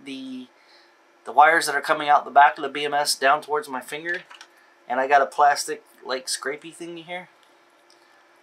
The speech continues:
and I just slide it in behind the B M S,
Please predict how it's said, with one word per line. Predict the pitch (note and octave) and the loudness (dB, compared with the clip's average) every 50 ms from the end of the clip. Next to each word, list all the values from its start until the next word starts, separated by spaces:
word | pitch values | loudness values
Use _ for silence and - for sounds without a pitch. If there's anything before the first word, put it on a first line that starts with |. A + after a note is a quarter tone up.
| _ _ _ _ _ - - | _ _ _ _ _ -6 -4
and | - B2+ B2+ C3 C3 - - | -4 -4 -2 -6 -8 -8 -8
I | C3+ C3 | -10 -10
just | C3+ D3+ C#3 - | -4 -2 -2 0
slide | - - C#3+ C#3+ C#3+ D3 | 2 4 4 4 4 4
it | C#3 | -2
in | C#3 D3 C#3+ C#3 | -4 -8 -8 -6
behind | C3+ C3 C3+ D3 D3 D3 C#3+ | -6 -4 -4 -4 -4 -6 -8
the | C3 | -12
B | A#2+ C#3+ C#3+ | -12 -10 -10
M | C#3 C#3 | -10 -8
S, | C#3 D#3 D#3 - - - - - | -8 -8 -6 -4 -6 -6 -6 -10